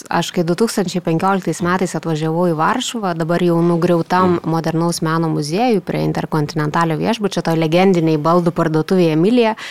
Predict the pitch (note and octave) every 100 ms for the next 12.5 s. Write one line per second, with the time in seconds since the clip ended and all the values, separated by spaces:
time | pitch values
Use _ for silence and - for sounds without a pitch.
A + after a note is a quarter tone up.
0 | - - - F3+ E3+ F#3 - A#3 F3 G3
1 | F#3 E3 - C4 C#4+ A3 F#3 A3 G#3 G#3
2 | G3+ F#3+ - - - G3 A3 A#3+ - G3
3 | F#3 F#3 F#3+ - G#3 F#3 - - - -
4 | F#3+ F#3 G3+ F#3 F3 G3 F#3 F#3 E3+ -
5 | E3 D#3+ D3+ D#3 A3 D#4 - G3 G3+ G#3
6 | F3+ F#3+ G3+ G3+ F#3 F3+ F3+ F3 F#3+ F#3
7 | F3 F#3+ F3 F3 F3 F3 G3+ F#3 C#3+ D3
8 | D#3 E3 E3 D#3+ D#3 D3+ E3 G3+ G#3 F3
9 | F#3+ F#3 G3 F#3 F#3 F#3+ F3+ D#3+ G3 F#3+
10 | E3+ E3+ F#3 F3+ D3+ D#3+ A3 F4 - -
11 | G3 G3 F#3 E3 F#3+ F#3 F3+ D#3+ E3 D#3
12 | E3+ F3+ E3 - D#3